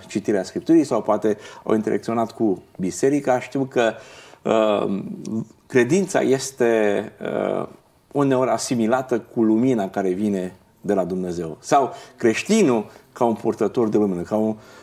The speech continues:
un factor care reflectă lumina care vine la Dumnezeu și de mai departe. Întunericul, pe de altă parte, uh, așa cum știința definește, este, uh, lipsa luminii, practic absolut orice în afara luminii. Și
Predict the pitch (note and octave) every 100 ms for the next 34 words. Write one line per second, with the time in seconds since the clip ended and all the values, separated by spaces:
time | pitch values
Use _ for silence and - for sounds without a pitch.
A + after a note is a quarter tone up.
0 | - - A#2 C#3 - C3+ - B2+ B2 B2
1 | - A2+ A2 - F3 F3+ B2+ A2 A2 F#2+
2 | F#2+ F#2 F#2+ G#2 F#2+ F#2 F2+ F2 F2 G2+
3 | G#2 - - - - A2 G2+ G#2 F#2+ -
4 | - F#3 G3 G3+ G#3+ G3+ F3 D#3 D#3 D3+
5 | C3+ F3+ F#3 F#3 F#3+ - _ _ _ _
6 | _ _ _ - - - A#2+ A2+ A2 G2+
7 | - A#2+ C#3 B2 G#2+ - A2+ G#2 - -
8 | C#3 B2+ A2 G2+ B2+ D3 C#3 B2 B2 B2
9 | A#2+ - - - - - - _ - A#2+
10 | G#2+ D3 E3+ E3+ B2+ B2 A#2+ F#2 F#2 C3+
11 | C#3 - A#2 A#2+ A#2 - D3+ - C3+ C3
12 | - A#2+ G#2+ - A#2 - G2+ F#2+ G#2+ G2+
13 | F#2+ F#2 C3 C#3 C#3+ C#3+ - - - -
14 | - - - - C3+ C3+ C3 B2+ B2 A#2